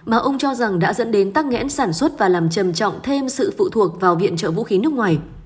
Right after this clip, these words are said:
Trong bài báo tháng mười một viết cho tờ The Economist, cựu chỉ huy cấp cao cũng cho rằng cuộc xung đột đang ở trạng thái bế tắc khi cả hai bên đều có khả năng công nghệ để biết bên kia đang làm gì, khiến rất khó có tiến triển trên chiến trường.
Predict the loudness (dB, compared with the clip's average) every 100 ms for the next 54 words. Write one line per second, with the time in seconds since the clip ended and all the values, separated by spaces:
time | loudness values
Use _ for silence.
0 | -20 _ _ _ -2 0 2 2 2 2
1 | -2 0 2 4 4 4 -2 0 0 0
2 | 2 4 2 0 2 2 2 2 0 -4
3 | -16 -12 -2 0 2 2 2 2 0 0
4 | -2 -2 -2 -2 -2 0 0 0 -2 -8
5 | 0 0 2 2 2 0 -2 0 -2 -2
6 | -4 -2 2 2 2 2 -2 -6 -20 0
7 | 2 4 0 0 0 2 2 6 6 6
8 | 2 0 0 0 -4 -2 2 4 4 2
9 | 2 -2 0 2 4 4 2 0 2 0
10 | 2 0 0 0 4 4 4 -4 -20 -4
11 | 0 2 2 0 0 2 2 2 -2 0
12 | 0 4 4 4 4 2 6 4 4 2